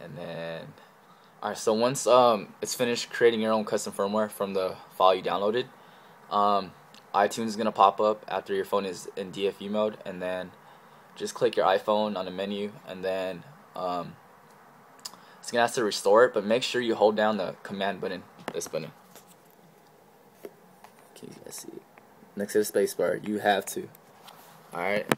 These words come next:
and then once you hold that, hold that down while you click restore, it's gonna open up the menu and go to desktop, then click your custom firmware that you made from Pwnage Tool,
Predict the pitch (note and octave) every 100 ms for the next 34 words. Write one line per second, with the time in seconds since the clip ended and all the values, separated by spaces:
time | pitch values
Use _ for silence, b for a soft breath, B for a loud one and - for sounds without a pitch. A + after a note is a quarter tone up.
0 | - - G#2 G#2 G#2 G2+ G2 - - -
1 | - G2+ G#2 B2+ A2+ A2+ A2 - - A#2
2 | A#2+ B2+ A#2 A2+ A2 G#2+ G#2+ G#2 A2+ G#2+
3 | G2 - G2+ A2 - - G#2 G2 - G2
4 | G#2 G#2 - F#2 G2 G2 G2+ F2+ G2 F#2
5 | G2 G2 - G2+ G2 - B B B G2+
6 | G2 - A2+ - F#2+ - A2 - G#2 -
7 | G2+ G#2 G#2+ G2+ F#2+ F#2+ G#2 G2+ G2+ -
8 | E2+ G#2 G#2+ - C3 B2